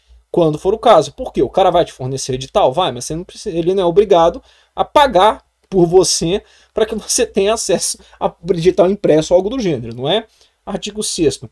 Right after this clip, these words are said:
O prazo de validade das propostas, gravem isso aqui. O prazo de validade das propostas na modalidade pregão será de quê?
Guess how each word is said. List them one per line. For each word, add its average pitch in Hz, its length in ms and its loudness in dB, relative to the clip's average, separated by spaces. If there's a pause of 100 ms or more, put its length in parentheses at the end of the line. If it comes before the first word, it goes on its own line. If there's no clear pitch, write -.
O 214 120 -10
prazo 247 420 2
de 190 80 -8
validade 151 540 4
das 135 160 -4
propostas, 170 560 -4
gravem 196 400 2
isso 170 160 -6
aqui. 113 260 -14 (540)
O 147 100 -10
prazo 208 440 4
de 151 80 -8
validade 143 480 0
das 135 160 -4
propostas 143 640 -2
na 170 140 -2
modalidade 147 560 0
pregão 175 340 -2
será 175 240 0
de 156 120 -4
quê? 190 260 -6